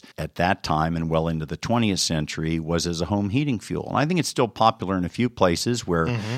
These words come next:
Speaker 1: where folks, I know people were going back to in the sixties of having, uh, a coal-fired furnace. And of course, the hard anthracite coal, uh, burns cleaner. And so that was its, its claim to fame, and it was a good industrial fuel, railroad fuel,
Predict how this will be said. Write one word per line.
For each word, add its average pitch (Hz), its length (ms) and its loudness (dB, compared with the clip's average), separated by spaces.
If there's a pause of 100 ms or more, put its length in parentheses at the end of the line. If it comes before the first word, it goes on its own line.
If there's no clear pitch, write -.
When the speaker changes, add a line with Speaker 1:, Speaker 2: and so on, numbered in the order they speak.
(140)
Speaker 1:
where 85 140 2
folks, 82 420 2
I 80 100 -2
know 82 180 -2
people - 340 -6
were 80 80 -6
going 80 220 0
back 82 280 2
to 82 80 -4
in 82 120 -2
the 78 80 -4
sixties 98 540 -2
of 78 80 -10
having, 82 420 -4
uh, 76 220 -4 (340)
a 80 80 0
coal-fired 85 600 0
furnace. 85 480 -2
And 82 100 -4
of 80 60 -6
course, 80 320 -4
the 76 120 -4
hard 87 320 4
anthracite 90 640 0
coal, 90 460 0
uh, 87 240 2 (400)
burns 98 260 4
cleaner. 147 500 0 (540)
And 90 260 2
so 85 240 2
that 85 260 0
was 87 200 -2
its, 92 380 0
its 87 200 -2
claim 82 340 -4
to 78 100 -12
fame, 82 460 -4
and 82 280 -2
it 82 140 -4
was 76 240 -6
a 78 100 -4
good 76 220 -4
industrial 85 560 -2
fuel, 92 460 -2
railroad 87 540 2
fuel, 85 440 -2